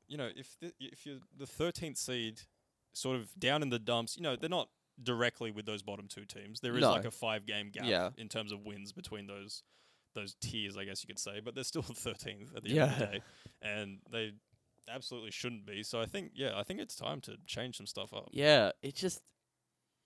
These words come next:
Speaker 2: surely not, <laughs> right?
Speaker 1: It's just
Speaker 2: Like
Speaker 1: like, how can you, like, sit and look at this team and think, "Oh, we have to
Speaker 2: Yeah.
Speaker 1: move this entire thing around"?
Speaker 2: Yeah, it's
Speaker 1: But
Speaker 2: like, I could imagine one or two moves to get over a hump, but the hump
Speaker 1: Right.
Speaker 2: shouldn't be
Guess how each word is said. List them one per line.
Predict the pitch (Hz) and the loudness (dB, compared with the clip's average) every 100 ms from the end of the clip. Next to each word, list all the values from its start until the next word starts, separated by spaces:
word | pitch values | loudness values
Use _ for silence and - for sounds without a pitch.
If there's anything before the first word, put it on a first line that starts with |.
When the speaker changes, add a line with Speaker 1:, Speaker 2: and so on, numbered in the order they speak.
| _ _ - | _ _ -4
Speaker 2:
surely | - 254 285 370 147 | 2 6 12 12 12
not, | 107 127 214 180 - | 8 6 10 10 10
<laughs> | |
right? | 135 139 - 220 | 10 12 12 12
Speaker 1:
It's | 202 147 | 12 12
just | 208 | 12
Speaker 2:
Like | 247 180 | 12 8
Speaker 1:
like, | |
how | - 220 226 | 8 6 8
can | - 170 226 | 6 6 6
you, | 202 135 | 6 10
like, | 143 120 - | 10 8 -2
sit | 73 - 165 | -4 0 2
and | 180 151 | 2 0
look | 147 | 0
at | 156 | 0
this | 135 - | -2 -4
team | - 127 113 | -2 -2 -2
and | 107 | -4
think, | 113 104 | -4 -4
"Oh, | 104 | -4
we | 101 104 | -4 0
have | 117 - | 0 0
to | 104 - _ | -8 -14 _
Speaker 2:
Yeah. | - 226 147 | 4 10 10
Speaker 1:
move | |
this | 117 107 - | 8 0 -4
entire | 117 107 113 104 | -6 0 0 0
thing | - 107 | -4 -6
around"? | 101 104 - _ _ - | -8 -14 -16 _ _ 6
Speaker 2:
Yeah, | 180 143 - | 10 10 10
it's | 160 | 8
Speaker 1:
But | 202 | 12
Speaker 2:
like, | 180 | 12
I | 143 170 | 12 12
could | 196 | 10
imagine | 175 151 139 120 - - _ - - | 12 12 12 6 2 -14 _ -12 0
one | 139 131 151 | 6 12 12
or | 151 | 12
two | 135 156 117 | 12 10 10
moves | 127 120 - | 10 8 4
to | 113 | 6
get | 123 - | 6 10
over | 135 104 120 | 10 10 8
a | 80 | 4
hump, | - - 156 98 - - _ | 0 6 6 6 -4 -10 _
but | 165 | 6
the | 131 | 6
hump | - - 220 | 6 8 8
Speaker 1:
Right. | 220 | 10
Speaker 2:
shouldn't | 196 170 | 8 8
be | 147 127 | 8 6